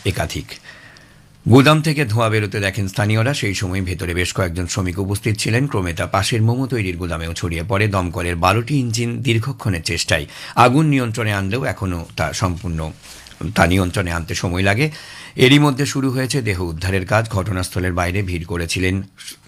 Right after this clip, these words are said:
নিখোঁজদের পরিবারের উদ্বিগ্ন সদস্যরা। মার্কিন যুক্তরাষ্ট্রে শক্তিশালী শীতকালীন ঝড়ের তাণ্ডবে কমপক্ষে দশ জন প্রাণ হারিয়েছেন।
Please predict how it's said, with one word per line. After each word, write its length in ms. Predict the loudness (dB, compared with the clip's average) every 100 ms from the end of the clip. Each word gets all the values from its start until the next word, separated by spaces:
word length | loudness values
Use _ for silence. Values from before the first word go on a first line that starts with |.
| 2
নিখোঁজদের 460 | 4 4 0 0
পরিবারের 460 | -2 -2 0 -2 -2 -4
উদ্বিগ্ন 380 | -2 0 -2
সদস্যরা। 580 | -2 -4 -4 -6 -6 -6 -10 -18 -16 -12 -12 -12 -16 -16 -14 -14 -18 -20 -20 -4 6
মার্কিন 480 | 8 6 4 0
যুক্তরাষ্ট্রে 720 | 0 0 2 2 2 0 0 0
শক্তিশালী 760 | 0 -2 -2 -2 0 0 0
শীতকালীন 540 | -2 -4 0 0 2 0
ঝড়ের 260 | 0 -2 0
তাণ্ডবে 420 | 0 2 0 0
কমপক্ষে 540 | -2 -4 -4 -6 -4
দশ 320 | 2 2 2 0
জন 140 | -2
প্রাণ 200 | 0 -2
হারিয়েছেন। 540 | -4 -6 -4 -6 -6